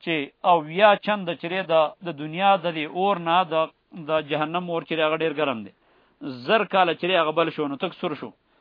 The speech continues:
بیا زر کاله بل شو، نو هغه تک سپین شو. بیا زر کاله بل شو،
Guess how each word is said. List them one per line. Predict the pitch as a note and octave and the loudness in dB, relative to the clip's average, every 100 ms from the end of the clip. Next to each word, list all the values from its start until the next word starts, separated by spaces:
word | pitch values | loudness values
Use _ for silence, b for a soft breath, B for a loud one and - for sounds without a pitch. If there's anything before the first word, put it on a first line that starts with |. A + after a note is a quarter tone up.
| _ | _
بیا | C3+ E3+ F#3+ | -4 4 4
زر | D#3+ G#3+ | 4 0
کاله | F#3 F#3+ E3+ | 2 0 2
بل | F#3+ | 0
شو، | F3 E3 | 0 -2
نو | E3 | 0
هغه | D#3+ | 0
تک | D#3+ F3 | 0 -4
سپین | - - E3 | -10 -10 -10
شو. | A#2+ A2 _ - | -10 -14 _ -16
بیا | D3 G3 F#3 | 0 2 2
زر | D#3+ A3 | 2 0
کاله | - E3+ | 2 2
بل | D3+ F#3 | 2 0
شو، | - | 0